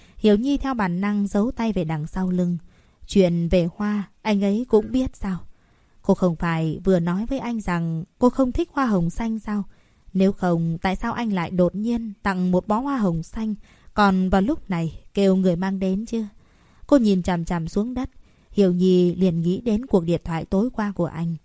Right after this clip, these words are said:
Ngữ khí quả thực khiến cô cảm thấy có chút kỳ quái. Lại nghĩ đến, trước khi vào nhà hàng,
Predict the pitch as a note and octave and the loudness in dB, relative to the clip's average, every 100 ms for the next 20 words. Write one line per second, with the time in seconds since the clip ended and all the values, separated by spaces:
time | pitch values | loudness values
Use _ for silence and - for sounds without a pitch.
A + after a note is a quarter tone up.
0 | _ _ _ _ F#3+ G#3+ G#3+ G3 G3 B3+ | _ _ _ _ 2 2 2 0 0 -2
1 | - F3 F3+ E3 - A3 A#3+ C#4 C4 G3 | 0 0 0 -2 -2 -2 0 2 2 2
2 | E3 G3 G3 G#3 A#3+ - C4 D4 - G3 | -2 -2 -2 -2 -6 -4 0 0 0 -2
3 | D#3+ - E3+ E3+ G#3+ C4+ - _ _ _ | -2 -2 -4 -4 -6 -10 -20 _ _ _
4 | - F3+ E3 F3+ F#3 G3 G3 G3 A3+ C4 | -2 0 0 -2 -2 0 -2 -2 -4 -10
5 | - - - B3 - G3+ F#3 F3+ E3 E3+ | -20 -20 2 2 4 4 4 2 0 -2
6 | D#3 D#3+ D#3+ | -2 -4 -4